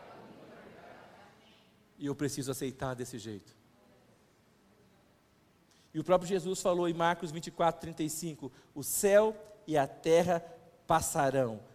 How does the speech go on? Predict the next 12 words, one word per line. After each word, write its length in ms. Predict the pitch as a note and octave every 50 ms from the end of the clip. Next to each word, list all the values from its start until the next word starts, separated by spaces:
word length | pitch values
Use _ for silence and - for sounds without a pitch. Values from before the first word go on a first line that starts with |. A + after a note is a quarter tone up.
| - -
mas 180 | - C3+ C3
as 260 | C3+ C3 C3 A#2+ B2+ C#3+
minhas 580 | D#3+ F#3+ G#3+ A#3 B3 B3 B3 B3 A3+ - - - - -
palavras 760 | F#3 E3 D#3 C#3+ C3 A#2 A2 A2 G2+ G#2 A2 A2+ - - - - - _
jamais 680 | - B2 D3 D3 C3+ B2+ B2 A#2 G#2+ G#2+ G#2+ G#2+ - - - _ _ _ _ _ _
passarão." 500 | A2+ G#2 - - - F#2 - D2 D2 - _ _ _ _ _ _ _ _ _ _ _ _ _ _ _ _ _ _ _ _ _ _ _ _ _ _ _ _ _ - _ -
Amém? 320 | B2 A2+ B2 C3 C3 B2 C3 _ _ _ _ _ _ _ _ _ _
Eu 100 | - E3+
quero 220 | E3 - G3 F#3 F3+
parar 420 | F3+ - - - E3 D#3 D3 C#3
por 160 | C#3 C#3+ C3+
aqui. 280 | C3 A#2+ - - A#2 G#2+